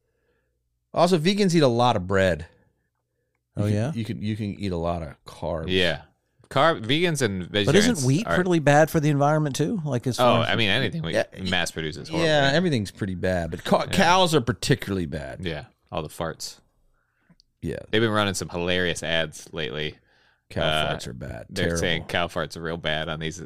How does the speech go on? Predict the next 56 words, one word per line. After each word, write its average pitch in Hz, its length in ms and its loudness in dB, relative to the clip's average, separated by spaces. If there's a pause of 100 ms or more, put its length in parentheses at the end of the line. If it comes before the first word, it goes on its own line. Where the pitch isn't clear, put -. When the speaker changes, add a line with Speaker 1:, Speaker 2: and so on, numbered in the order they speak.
(100)
Speaker 3:
political 80 360 -6
ads 73 280 -10
in 78 260 -12
Raleigh. 80 340 -12
It's - 140 -16
so - 160 -16
funny. 80 360 -18 (580)
Speaker 2:
Huh. 101 140 -2
Speaker 3:
They're 92 140 0
like, 90 100 -4
"They're 135 100 0
saying 107 280 -2
we 113 60 -8
gotta 95 200 -4
regulate 104 420 -4
cow 101 220 -2
farts," - 380 -10
and 57 60 -14
it's - 120 -16
like, 69 160 -16
"Yeah, 85 160 -6
you 82 80 -8
probably 82 280 -10
should." - 200 -8
Speaker 1:
It's - 80 0
just 196 100 2
Speaker 2:
That's 175 220 4
Speaker 1:
it - 20 -2
Speaker 2:
kind 202 180 4
of 151 80 2
some 165 200 2
of 151 80 4
the 139 80 2
things 127 240 0
you 113 80 0
hear 117 160 2
about, 92 200 -4
like, 104 160 -4
with 110 140 -4
the, 123 80 -2
when 117 200 -4
people 92 220 -2
are 95 120 2
like, 80 80 -2
Speaker 3:
Yeah. 113 100 0
Speaker 2:
"The, 101 60 -4
we 117 100 -2
gotta 131 140 0
do 131 100 0
something 120 220 0
about 110 240 0
the 110 60 0
environment." 110 500 0
They're 98 100 -2
like, 120 160 0
"Yeah, 151 380 4